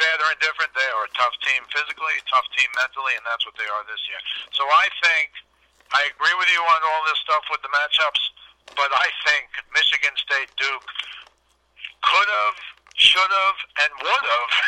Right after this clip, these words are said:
<laughs> been the final game, and I think people would be happy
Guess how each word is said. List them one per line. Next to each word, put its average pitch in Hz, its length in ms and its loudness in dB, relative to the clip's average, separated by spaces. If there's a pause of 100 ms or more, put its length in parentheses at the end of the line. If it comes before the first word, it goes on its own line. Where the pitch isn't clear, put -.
(500)
<laughs> - 560 0
been 196 160 0
the 139 160 2
final 180 400 4
game, 147 440 0 (440)
and 139 160 2
I 147 160 -2
think 160 240 2
people 156 320 0
would 143 160 -2
be - 160 -4
happy 139 560 0